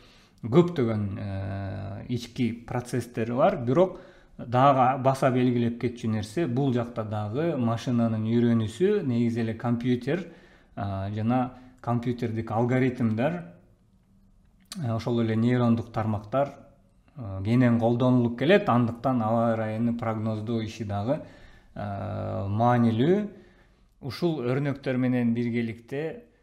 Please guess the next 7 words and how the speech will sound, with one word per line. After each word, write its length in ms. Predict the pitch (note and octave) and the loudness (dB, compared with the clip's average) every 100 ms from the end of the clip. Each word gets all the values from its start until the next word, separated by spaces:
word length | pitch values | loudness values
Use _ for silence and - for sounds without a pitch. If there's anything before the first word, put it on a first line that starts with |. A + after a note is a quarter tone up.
| _ _ _ _ _ - | _ _ _ _ _ -18
ыктымалдуулук 1000 | - - B2+ B2 B2 B2 C3 C#3+ - B2+ | -16 -6 -2 0 0 -2 -2 -4 -6 -4
негиздерине 580 | A2+ A2 G#2 G#2 G2+ | -2 -2 -4 -4 -4
арналган 500 | G2+ G#2 G#2+ G#2 G#2 | -4 -4 -4 -6 -8
сабагыбызды 920 | G2+ A2 G#2 G2+ G2+ G2+ G2+ G#2+ G#2 G2+ | -8 -8 -6 -8 -8 -8 -8 -8 -8 -10
жыйынтыктайбыз. 1200 | G#2+ A2+ A2 A2 - B2 A#2+ C3 F#3+ G#3 - - _ _ _ - | -6 -4 -6 -8 -10 -8 -6 -4 -4 -6 -10 -20 _ _ _ -4
Кийинки 340 | A#2 B2 B2+ | 0 0 -2
сабагыбызда 1080 | A#2+ C3 B2+ B2+ B2+ B2 A#2 C#3+ F3 F#3+ | -6 -2 -2 -2 -2 -4 -4 -2 0 -2